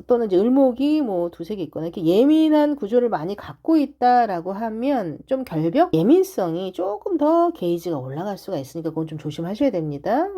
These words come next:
긍정적인 건 자기 관리를 잘하는 거니까 건강이라든지 돈 관리라든지 이런 것에 나쁘지 않겠죠. 해자축으로 해서 이제 수기가 좀 많다, 음한 기운이 이제 많게 되면 금전성으로 이 예민성, 아까 좀 예민할 수 있고 디테일해지고 하나하나 한 땀 한 땀 이제 따진다고 했죠. 어,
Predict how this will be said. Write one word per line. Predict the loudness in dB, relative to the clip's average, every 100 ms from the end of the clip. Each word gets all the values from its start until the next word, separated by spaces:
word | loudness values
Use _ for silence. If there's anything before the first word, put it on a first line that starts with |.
| -2
긍정적인 | 2 2 2 2 0
건 | -2 -2
자기 | -6 -6 -4
관리를 | -2 -4
잘하는 | -8 -6 -6 -6
거니까 | -6 -6 -4 -2 -2
건강이라든지 | -2 -2 4 4 2 -4 -4 -10 -8 -8 -6 -6 -8 _
돈 | -2 4
관리라든지 | 4 4 -2 -4 -8 -8
이런 | -6 -6
것에 | -8 -8 -4 -4 -4 -4
나쁘지 | -6 -4 -4 -2 -4
않겠죠. | -4 -10 -12 -12 -10 -6 -2 -2 -2
해자축으로 | -4 -4 -2 -2 -6 -8 -4 -2 0 -2 -2
해서 | -2 -2
이제 | -4
수기가 | -6 -8 -6 -2 -2
좀 | -2 -4 -6 -10 -12 -8
많다, | -8 -8 -8 -2 0 0 -2 -4 -4 -4
음한 | 0 2 2 -2
기운이 | -4 -4 -4
이제 | -6 -6
많게 | -8 -12 -4 -2 0
되면 | -2 -2 -4 -4 -4 -6 -2
금전성으로 | 0 2 2 2 -2 0 0 0 0 2 2 4 2
이 | 2 2
예민성, | 2 2 -2 -2 -6 -6
아까 | -4 -4
좀 | -4 -2
예민할 | -2 0 -2 -2
수 | -8
있고 | -8 -10
디테일해지고 | -10 -16 -2 2 4 2 -2 -8
하나하나 | -4 -2 -2 -2
한 | -6 -4
땀 | -2 0 0
한 | -2 -2
땀 | -2
이제 | -4 -2
따진다고 | -2 0 0 0 -2
했죠. | -4 -6 -6 -6
어, | -10